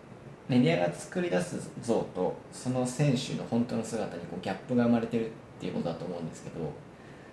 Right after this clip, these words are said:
でも、今は結局選手がブログなり、Twitterなり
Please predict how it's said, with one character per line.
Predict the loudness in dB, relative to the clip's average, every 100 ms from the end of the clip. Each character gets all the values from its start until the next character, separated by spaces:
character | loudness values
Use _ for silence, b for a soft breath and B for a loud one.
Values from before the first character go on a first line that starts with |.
| B 0
で | 4
も、 | 4 2 -4 -14 -6
今 | 2 6
は | 6 4
結 | 0
局 | -4 -4
選 | 0 2
手 | 2 2
が | 0 0 -4 -12 -18 -18 -18 -18 -18 -12 -4
ブ |
ロ | 0 4
グ | 4
な | 4 2
り、 | 0 -4
Twitter | -6 -10 -6 -4
な | -2 0
り | -2